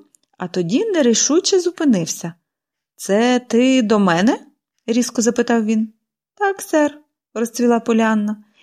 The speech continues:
«Я кажу, який сьогодні прекрасний день, чи не так?» «Хм, о, хм», витиснув із себе незнайомець і розгонисто пішов геть. Поліанна розсміялася.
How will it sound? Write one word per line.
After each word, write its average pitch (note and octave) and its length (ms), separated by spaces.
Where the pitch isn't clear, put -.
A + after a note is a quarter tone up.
«Я E4+ 200
кажу, F4 320
який D4 380
сьогодні D4 520
прекрасний E4 640
день, G3+ 360
чи - 140
не A4 140
так?» - 400
«Хм, F#3 680
о, G#3 680
хм», F#3+ 560
витиснув G3+ 440
із G3+ 160
себе F#3 220
незнайомець F#3 760
і G3+ 120
розгонисто A3+ 720
пішов G#3+ 420
геть. E3 460
Поліанна F#3 480
розсміялася. C#4+ 840